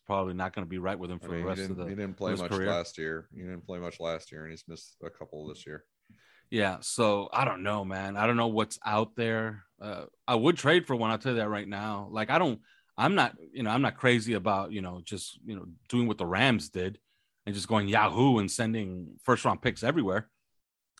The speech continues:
Speaker 1: But sometimes a, a first round pick is worth a player that you know is gonna be here for a long, long time.
Speaker 2: Yeah.
Speaker 1: So
Speaker 2: I mean,
Speaker 1: maybe there's a left tackle somewhere that is absolutely disgruntled, uh, Laremy Tunsil.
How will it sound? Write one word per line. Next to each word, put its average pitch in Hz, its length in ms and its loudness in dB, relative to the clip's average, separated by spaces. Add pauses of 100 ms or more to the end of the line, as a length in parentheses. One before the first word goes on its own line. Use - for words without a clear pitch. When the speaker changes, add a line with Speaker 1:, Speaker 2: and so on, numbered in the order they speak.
Speaker 1:
But 113 120 0
sometimes 233 520 6
a, 202 60 8
a 147 180 4
first 196 260 6
round 170 200 6
pick 175 200 2
is 160 220 6
worth 113 480 4 (140)
a 127 80 -2
player 135 340 6
that 113 140 4
you 120 120 2
know 117 220 6
is 95 100 2
gonna 98 140 -2
be 101 180 -2
here 95 200 -2
for 98 180 -4
a 92 80 0
long, 95 240 -2
long 87 220 -8
time. 107 240 -6 (840)
Speaker 2:
Yeah. 160 180 -8 (160)
Speaker 1:
So 101 340 0
Speaker 2:
I 104 40 -10
mean, 107 240 -6
Speaker 1:
maybe 180 220 6
there's 202 220 8
a 196 40 4
left 180 220 4
tackle 165 320 4
somewhere 135 380 2
that 110 200 2
is 95 460 -4 (140)
absolutely 135 540 4
disgruntled, 127 840 0 (460)
uh, 92 40 -12
Laremy 90 280 -6
Tunsil. 92 320 -12